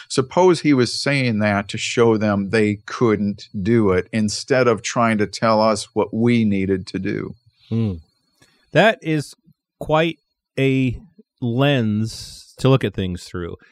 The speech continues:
Speaker 2: You know, you take a look at a lot of these, what we would call harsh words of Jesus,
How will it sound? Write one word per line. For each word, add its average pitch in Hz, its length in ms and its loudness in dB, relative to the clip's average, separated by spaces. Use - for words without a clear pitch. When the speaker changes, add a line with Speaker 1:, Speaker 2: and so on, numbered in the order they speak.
Speaker 2:
You 143 140 -4
know, 131 40 0
you 131 120 0
take 226 320 -2
a 147 40 -2
look 135 300 -4
at 113 100 -4
a 113 60 -2
lot 123 240 2
of 117 60 0
these, 110 400 -6
what 117 300 -2
we 123 160 0
would 117 180 -2
call 110 240 0
harsh 147 440 -2
words 113 300 -4
of 95 120 -4
Jesus, 104 760 -4